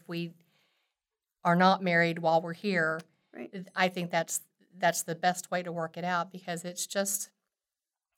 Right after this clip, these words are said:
Speaker 1: I mean, it can just cause problems when you have family members working together, and I just have never wanted that to be a problem for,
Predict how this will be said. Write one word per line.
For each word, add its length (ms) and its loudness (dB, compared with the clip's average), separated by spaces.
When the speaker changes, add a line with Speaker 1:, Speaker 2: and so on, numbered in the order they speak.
Speaker 1:
I 40 0
mean, 140 0
it 180 -8
can 140 -4
just 180 -6
cause 260 -4
problems 540 -6
when 100 -6
you 100 -4
have 220 -8
family 280 -10
members 360 -14
working 300 -12
together, 380 -10
and 140 -10
I 100 -10
just 300 -10
have 200 -8
never 300 -6
wanted 360 -8
that 220 -8
to 60 -20
be 120 -14
a 60 -10
problem 460 -10
for, 280 -12